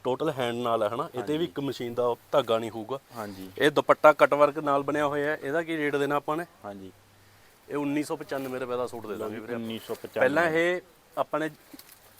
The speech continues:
Speaker 1: ਜ਼ਿਆਦਾ ਮਹਿੰਗਾ ਆਉਂਦਾ ਥਾ ਆਪਾਂ ਨੂੰ,
Speaker 2: ਓਕੇ।
Speaker 1: ਉਸ ਹਿਸਾਬ ਨਾਲ ਹੀ ਆਪਾਂ ਨੇ ਵੀਡੀਓ 'ਚ ਪਾਇਆ ਹੋਇਆ ਦਾ।
Speaker 2: ਓਕੇ।
Speaker 1: ਹੁਣ ਆਪਾਂ ਨੇ ਰੈਡੀ ਕਰਵਾਇਆ ਹੈ,
Speaker 2: ਹਾਂਜੀ।
Speaker 1: ਹਨਾ? ਦੁਬਾਰ ਤੋਂ ਰੈਡੀ ਕਰਵਾ ਕੇ ਆਪਾਂ ਨੂੰ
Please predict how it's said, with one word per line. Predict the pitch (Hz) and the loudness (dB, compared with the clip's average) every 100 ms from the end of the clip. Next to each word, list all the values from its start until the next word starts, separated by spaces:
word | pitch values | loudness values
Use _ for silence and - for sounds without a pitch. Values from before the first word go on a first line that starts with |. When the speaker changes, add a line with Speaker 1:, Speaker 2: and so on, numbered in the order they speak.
| - | -8
Speaker 1:
ਜ਼ਿਆਦਾ | 127 131 139 151 - - _ | 2 4 4 0 -4 -20 _
ਮਹਿੰਗਾ | 135 131 165 | -6 -2 0
ਆਉਂਦਾ | 165 135 | 2 2
ਥਾ | 139 | 2
ਆਪਾਂ | 135 139 | 0 -2
ਨੂੰ, | 180 220 | -6 -8
Speaker 2:
ਓਕੇ। | 117 - 101 95 - | -12 -8 -10 -8 -6
Speaker 1:
ਉਸ | 139 | -4
ਹਿਸਾਬ | - 170 147 | 2 2 2
ਨਾਲ | 147 | -2
ਹੀ | 151 | -4
ਆਪਾਂ | 139 139 | -4 -6
ਨੇ | |
ਵੀਡੀਓ | 131 123 131 | -6 -6 -8
'ਚ | 156 | -4
ਪਾਇਆ | 135 120 | 0 0
ਹੋਇਆ | 117 113 | -2 -6
ਦਾ। | 104 - | -10 -8
Speaker 2:
ਓਕੇ। | 120 - 101 87 _ | -8 -8 -10 -14 _
Speaker 1:
ਹੁਣ | 135 | 2
ਆਪਾਂ | 147 - 156 | 2 2 2
ਨੇ | 160 | 2
ਰੈਡੀ | 143 143 | 0 -2
ਕਰਵਾਇਆ | 156 147 147 151 | 0 2 2 2
ਹੈ, | 151 - - | -4 -12 -14
Speaker 2:
ਹਾਂਜੀ। | 101 95 | -12 -10
Speaker 1:
ਹਨਾ? | 123 151 | -6 -2
ਦੁਬਾਰ | 160 147 139 | 2 4 4
ਤੋਂ | 156 | 2
ਰੈਡੀ | 147 139 | -2 -2
ਕਰਵਾ | 151 143 139 | -4 -2 0
ਕੇ | 143 | 0
ਆਪਾਂ | 143 | -2
ਨੂੰ | 147 | -4